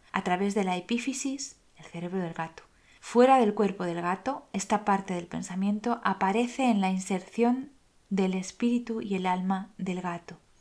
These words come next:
cerca de su cabeza o cerca de la mano derecha del hombre. Se establece la ley de la presencia de las formas del pensamiento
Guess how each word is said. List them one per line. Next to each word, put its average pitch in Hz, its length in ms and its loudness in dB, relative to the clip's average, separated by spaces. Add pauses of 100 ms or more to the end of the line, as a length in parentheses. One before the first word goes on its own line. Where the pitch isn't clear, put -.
(180)
cerca 247 440 2
de 254 100 2
su 226 160 -8
cabeza 196 580 0 (460)
o 202 140 0
cerca 247 520 2
de 220 80 -2
la 196 100 -2
mano 220 360 2
derecha 214 580 -2
del 196 160 0
hombre. 180 420 -2 (100)
Se - 160 -2
establece 208 580 2
la 202 160 0
ley 214 240 4
de 185 100 0
la 175 120 -4
presencia 180 640 -4
de 165 100 -14
las 175 200 -8
formas 220 500 2
del 175 120 -8
pensamiento 220 840 -2